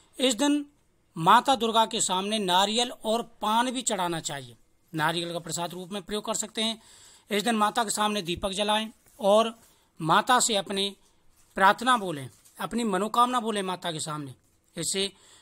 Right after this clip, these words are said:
माता प्रसन्न होकर के आपकी मनोकामना जरूर पूरी होगी।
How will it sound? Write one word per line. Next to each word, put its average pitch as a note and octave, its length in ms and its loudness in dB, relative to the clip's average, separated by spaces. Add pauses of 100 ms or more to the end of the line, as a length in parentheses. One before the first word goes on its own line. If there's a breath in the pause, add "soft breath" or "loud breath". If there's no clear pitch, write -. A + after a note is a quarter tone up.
(100)
माता A#3 360 6
प्रसन्न A3 400 -2
होकर F3 280 -6
के F#3+ 240 -6 (360 soft breath)
आपकी G3+ 440 2
मनोकामना E3 580 -4
जरूर D#3 360 -6
पूरी C#3+ 160 -10
होगी। C3 260 -12